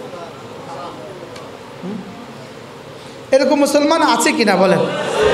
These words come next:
আচ্ছা, জীবনে, জীবনে কোনোদিন অঙ্কের মাস্টারের কাছে যায় নাই, নিজেও অঙ্ক করে নাই, প্রাইভেটও পড়ে নাই, স্কুলেও যায় নাই,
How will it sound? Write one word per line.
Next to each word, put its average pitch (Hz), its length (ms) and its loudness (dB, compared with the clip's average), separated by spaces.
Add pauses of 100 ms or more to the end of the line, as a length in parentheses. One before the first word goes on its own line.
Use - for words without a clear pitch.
(500)
আচ্ছা, 277 160 4
জীবনে, 285 520 4 (300)
জীবনে 277 280 4
কোনোদিন 277 320 6
অঙ্কের 277 400 4
মাস্টারের 240 420 4
কাছে 240 220 4
যায় 202 180 4
নাই, 190 160 2 (640)
নিজেও 269 420 4
অঙ্ক 320 320 6
করে 220 320 6
নাই, 202 160 4 (480)
প্রাইভেটও 302 580 6
পড়ে 247 220 6
নাই, 220 240 4 (420)
স্কুলেও 277 520 4
যায় 233 220 6
নাই, 226 320 2